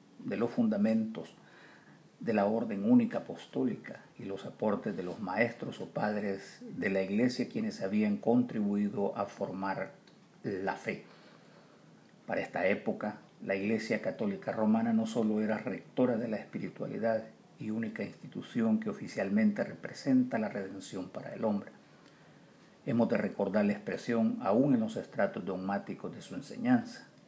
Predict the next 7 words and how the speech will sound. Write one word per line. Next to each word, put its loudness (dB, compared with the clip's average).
"Fuera 8
de 4
la 2
Iglesia 0
no -6
hay -6
salvación". 0